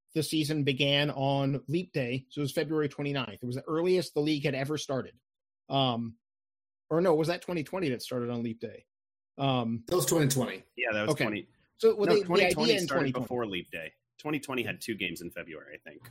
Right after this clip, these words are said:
Speaker 3: or, like,
Speaker 1: Okay.
Speaker 3: had a,
Speaker 1: But either,
Speaker 3: something like
Speaker 1: either
Speaker 3: that.
Speaker 1: way, twenty nineteen and twenty twenty, M L S had set up the schedule before covid. They'd set up the schedule to play, basically aiming for that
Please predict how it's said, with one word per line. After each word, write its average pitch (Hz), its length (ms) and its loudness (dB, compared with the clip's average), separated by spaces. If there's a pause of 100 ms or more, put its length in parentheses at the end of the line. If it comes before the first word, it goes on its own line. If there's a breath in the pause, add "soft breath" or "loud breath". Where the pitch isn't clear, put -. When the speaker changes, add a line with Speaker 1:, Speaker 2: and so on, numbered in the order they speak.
(100)
Speaker 3:
or, 95 200 2
like, 87 320 2
Speaker 1:
Okay. 120 260 -4 (300)
Speaker 3:
had 98 100 0
a, 92 100 -4 (180)
Speaker 1:
But 196 140 -4
either, 220 160 2
Speaker 3:
something 104 240 0
like 165 120 -2
Speaker 1:
either 233 120 0
Speaker 3:
that. 190 60 0
Speaker 1:
way, 135 320 -2 (100)
twenty 233 300 -4
nineteen 196 340 -2
and 147 80 -4
twenty 156 220 -6
twenty, 147 340 -2
M 147 160 -2
L 151 140 -2
S 143 160 -4
had 143 340 0 (300)
set - 320 -4
up 165 280 -2
the 156 60 -2
schedule 139 460 -2
before 190 400 0
covid. 131 460 -2 (180)
They'd 151 160 0
set 175 160 -2
up 165 120 -6
the 143 60 -8
schedule 131 600 -2 (260 soft breath)
to 156 80 -4
play, 147 540 0 (680)
basically 196 600 2
aiming 151 320 2
for 135 540 -2 (220)
that 143 200 0